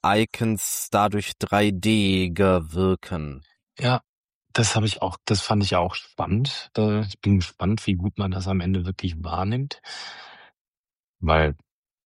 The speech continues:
Speaker 2: in der Regel ist so ein Icon halt schon relativ klein.
Speaker 1: <laughs> Ja.
Speaker 2: Außer man benutzt die Bedienungshilfen und schafft es, dass nur noch vier Icons oder so auf <laughs> Homescreen passen, aber,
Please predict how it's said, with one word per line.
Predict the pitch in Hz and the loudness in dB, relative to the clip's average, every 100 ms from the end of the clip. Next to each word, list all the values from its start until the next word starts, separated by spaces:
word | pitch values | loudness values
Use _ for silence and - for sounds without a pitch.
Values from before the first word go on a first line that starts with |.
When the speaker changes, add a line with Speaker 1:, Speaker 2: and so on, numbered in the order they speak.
| _ _ _ _ - | _ _ _ _ -6
Speaker 2:
in | 90 | 0
der | 85 87 | 2 2
Regel | 85 92 | 2 2
ist | 82 | 2
so | - | 0
ein | 90 | 0
Icon | 90 87 90 | 0 -2 -2
halt | 85 - | -4 -2
schon | 95 | 0
relativ | 98 92 92 98 92 | 2 2 0 -2 -4
klein. | - 95 98 131 - _ _ _ _ | -2 0 0 0 -6 _ _ _ _
Speaker 1:
<laughs> | 107 120 - - | -8 -8 -8 -6
Ja. | 101 98 - _ _ _ _ _ - | -2 -2 -4 _ _ _ _ _ -4
Speaker 2:
Außer | 87 95 101 | 0 2 4
man | 101 98 95 | 6 6 4
benutzt | 101 104 - | 2 2 2
die | |
Bedienungshilfen | 92 92 110 110 110 113 117 104 | 2 2 2 2 2 2 2 2
und | 95 | 2
schafft | 101 98 101 | 2 0 0
es, | - | -2
dass | 95 | 0
nur | 98 | 2
noch | 92 - | 2 0
vier | - 92 90 | -2 -2 -2
Icons | 104 117 113 | 0 0 2
oder | 113 113 | 2 4
so | 110 113 | 4 2
auf | 120 - - | 0 -6 -6
<laughs> | - 101 110 - - - - | -4 -4 -4 -8 -10 -16 -2
Homescreen | 135 120 - 113 123 | 0 0 0 2 2
passen, | 123 127 - 131 | 2 0 2 2
aber, | 101 95 | 2 0